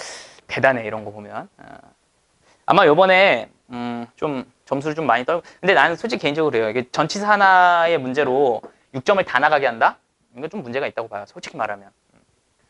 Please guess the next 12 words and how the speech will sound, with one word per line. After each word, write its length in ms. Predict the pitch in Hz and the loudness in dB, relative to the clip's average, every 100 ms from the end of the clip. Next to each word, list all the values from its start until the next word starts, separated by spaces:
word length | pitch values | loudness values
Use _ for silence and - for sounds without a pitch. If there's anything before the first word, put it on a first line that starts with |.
| _ _ - | _ _ -8
전치사, 680 | 147 202 202 180 175 156 - | -4 2 4 6 6 4 2
그러니까 160 | 196 | 2
여러분들 460 | 139 185 214 208 190 | 6 6 4 0 0
전치사, 640 | 143 156 - 220 208 180 | -2 -4 -6 2 4 4
그러니까 120 | 151 170 | 2 0
물론, 680 | 135 254 233 208 160 110 _ _ _ _ _ - | 0 2 2 4 0 -4 _ _ _ _ _ -14
아, 80 | 131 | -10
그 80 | 120 | -6
일단 280 | 127 160 147 | -2 -2 0
답을 180 | 165 175 | 2 4
알려줄게요. 400 | 147 135 123 127 | 2 -2 -2 0
답은요, 640 | 139 170 175 175 151 | -2 -2 0 2 2